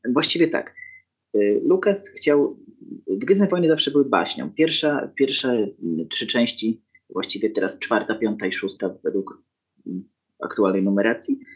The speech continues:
y, były baśnią. To, to, to jest prosta historia o walce dobra ze złem. Przynajmniej ja to tak odbieram i chcę odbierać. A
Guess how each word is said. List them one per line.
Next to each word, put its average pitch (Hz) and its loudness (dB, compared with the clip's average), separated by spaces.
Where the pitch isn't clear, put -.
y, - 2
były 147 2
baśnią. - -6
To, - -2
to, 233 -6
to 269 0
jest - -10
prosta 156 0
historia 104 2
o 92 0
walce 95 0
dobra 92 0
ze 92 2
złem. 85 -2
Przynajmniej 87 -2
ja 85 -4
to 87 -4
tak 85 -4
odbieram 80 0
i - -2
chcę - 0
odbierać. 67 -6
A 139 0